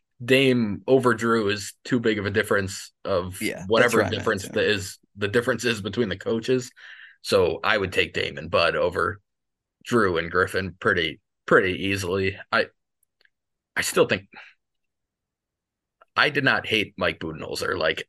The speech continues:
Speaker 1: I hated Jason Kidd. I hated his guts. I wanted him gone so
Speaker 2: Yeesh.
Speaker 1: badly. When, when Bud got fired, it was bittersweet, honestly. Like,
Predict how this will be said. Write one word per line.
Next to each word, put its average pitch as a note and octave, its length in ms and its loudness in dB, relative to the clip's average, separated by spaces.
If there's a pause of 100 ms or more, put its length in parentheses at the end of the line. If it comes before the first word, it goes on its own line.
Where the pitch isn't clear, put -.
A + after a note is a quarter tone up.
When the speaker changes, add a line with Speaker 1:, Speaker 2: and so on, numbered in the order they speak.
(300)
Speaker 1:
I G#2+ 100 4
hated G#2+ 320 2
Jason F#2+ 320 -2
Kidd. - 300 -4 (180)
I G2 100 2
hated F#2 240 -2
his D#2+ 140 -4
guts. - 440 -2
I F#2 100 0
wanted G#2+ 320 0
him G2 160 0
gone F#2 260 2
so G#2 200 0
Speaker 2:
Yeesh. G2 80 0
Speaker 1:
badly. G2 400 0 (760)
When, C3+ 600 2 (500)
when A#2+ 600 2 (600)
Bud C3 240 4
got A2+ 280 4
fired, G2 400 6
it A2 100 4
was B2 220 -2 (340)
bittersweet, C#3+ 640 0
honestly. A2+ 480 -2
Like, F#2+ 320 0